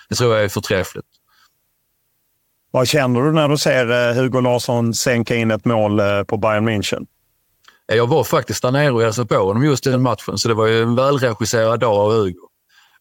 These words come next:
Speaker 1: Eh, jag, så, jag sa till honom efter att, eh, det ska vara klar över att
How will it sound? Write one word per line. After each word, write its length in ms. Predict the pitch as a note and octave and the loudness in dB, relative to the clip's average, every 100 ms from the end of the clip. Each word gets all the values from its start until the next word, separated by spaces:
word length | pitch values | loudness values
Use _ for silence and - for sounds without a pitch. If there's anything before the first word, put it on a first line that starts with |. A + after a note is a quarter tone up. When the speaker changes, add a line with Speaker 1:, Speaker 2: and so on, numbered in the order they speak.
| - | -2
Speaker 1:
Eh, 500 | G#2 G2+ G#2 G#2 G#2 | 2 2 2 2 0
jag, 180 | - A2+ | -2 -4
så, 100 | - | 0
jag 120 | A#2+ | 0
sa 220 | - C#3+ A#2 | 2 0 0
till 260 | - C3+ | 0 0
honom 200 | A#2+ A2+ | 0 0
efter 300 | B2 A2 - | 0 0 -2
att, 160 | F#2 - | -4 -2
eh, 260 | G2+ G2+ G2 - | 0 0 -2 -4
det 200 | A2+ G2+ | -6 -4
ska 140 | A2+ | -2
vara 100 | F#2 | -2
klar 360 | - A#2 B2+ C3 | 0 0 2 2
över 180 | A2 | 0
att 60 | G#2 | -2